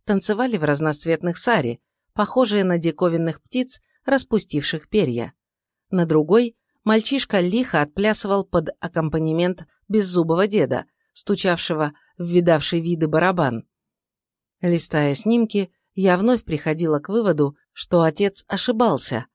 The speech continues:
отказывая сыну в праве самому выбрать собственный путь в жизни, и решила, что непременно помогу брату – если мне удастся вытащить его из-за решётки.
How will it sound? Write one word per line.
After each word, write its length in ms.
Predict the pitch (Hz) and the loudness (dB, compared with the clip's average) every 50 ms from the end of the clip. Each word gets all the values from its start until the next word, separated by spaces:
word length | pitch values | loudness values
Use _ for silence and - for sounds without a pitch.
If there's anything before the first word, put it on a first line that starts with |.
| _ _ _ | _ _ _
отказывая 680 | - 170 165 - - 190 180 165 156 156 147 147 143 143 | -4 -4 -4 -2 -2 -2 -2 0 0 0 2 2 0 0
сыну 460 | - - - 220 214 185 147 131 _ _ _ _ | -2 -2 0 0 2 2 0 -2 _ _ _ _
в 140 | _ - _ | _ -8 _
праве 280 | - 233 240 226 196 | 0 2 2 2 0
самому 580 | 170 - - 165 165 160 156 156 175 202 208 185 | -2 -2 -2 0 0 2 0 2 2 0 0 0
выбрать 460 | 147 156 185 170 156 143 147 - - _ - _ | 0 0 0 0 0 -2 -2 -4 -10 _ -20 _
собственный 640 | _ - - 214 196 - - - - 175 175 175 175 | _ -2 0 0 0 0 -4 -6 -2 0 0 0 0
путь 280 | 175 _ 175 175 151 160 | -2 _ -6 -6 -6 -6
в 40 | 156 | -6
жизни, 560 | 175 202 214 175 127 127 127 120 113 135 _ _ _ _ _ _ _ _ _ | -4 -2 -2 -2 -2 -4 -6 -6 -6 -10 _ _ _ _ _ _ _ _ _
и 120 | - 233 233 | 0 2 2
решила, 440 | 240 233 - - 285 277 240 180 | 2 2 0 0 0 2 2 2
что 200 | 147 - _ 226 | 0 0 _ 2
непременно 640 | 233 247 269 262 254 247 233 226 226 226 220 220 208 | 2 2 2 0 0 2 2 4 4 2 2 2 0
помогу 440 | - - 208 202 196 196 185 196 208 | 0 0 0 2 0 0 0 -2 -2
брату – 540 | 185 196 220 233 202 160 - 123 117 - _ _ _ _ _ _ | 0 0 0 0 -2 -2 -4 -6 -6 -6 _ _ _ _ _ _
если 380 | 185 175 165 147 - - 165 | 0 0 0 0 0 -4 -2
мне 300 | 156 170 190 202 214 214 _ _ _ _ | 0 2 2 2 0 0 _ _ _ _
удастся 640 | - - 269 226 190 180 151 143 - - - 156 151 | -4 -4 -2 0 2 0 0 0 -4 -4 -4 -2 -2
вытащить 480 | 190 208 - 214 - - 190 147 - | -2 -2 -2 -4 -4 -4 -6 -6 -2
его 260 | 165 156 143 143 147 | -4 -2 0 2 2
из-за 220 | 147 143 143 156 160 | 2 0 0 -2 0
решётки. 640 | 170 190 180 - - 156 - - _ - - - | 0 0 -2 -2 -2 -2 -4 -4 _ -18 -18 -18